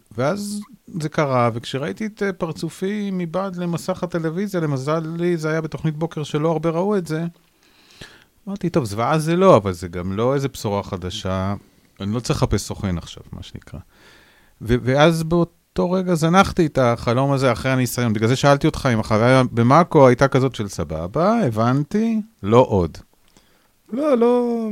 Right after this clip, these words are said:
Speaker 2: עוד פעם, זה לא שאמרתי "לא עוד", אבל, אה, בסופו של דבר, אם נחזור לתחנה הראשונה שבה בכלל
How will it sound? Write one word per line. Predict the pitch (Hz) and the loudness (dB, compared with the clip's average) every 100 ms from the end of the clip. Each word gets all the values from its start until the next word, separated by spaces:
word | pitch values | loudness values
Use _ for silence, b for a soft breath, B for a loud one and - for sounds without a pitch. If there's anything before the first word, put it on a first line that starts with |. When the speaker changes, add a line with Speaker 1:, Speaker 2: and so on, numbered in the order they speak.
| 202 | -6
Speaker 2:
עוד | 269 175 | -4 -4
פעם, | 180 143 | -2 -2
זה | 131 | 0
לא | |
שאמרתי | 165 180 160 123 123 | 0 0 0 0 0
"לא | 117 | -2
עוד", | 120 120 113 | 0 -2 -2
אבל, | 104 101 104 101 110 _ - | -4 -4 -4 -6 -10 _ -12
אה, | 107 104 101 98 | -8 -6 -8 -8
בסופו | 101 - 120 | -12 -8 -6
של | 113 | -4
דבר, | 113 131 120 | -2 -2 -2
אם | 113 | -4
נחזור | 104 104 127 | -6 -4 -2
לתחנה | 143 127 110 113 113 | -2 -4 -6 -4 -4
הראשונה | 127 117 - 107 113 123 | -4 -4 -6 -6 -4 -6
שבה | 110 95 113 | -8 -8 -8
בכלל | 120 110 110 113 | -8 -6 -6 -6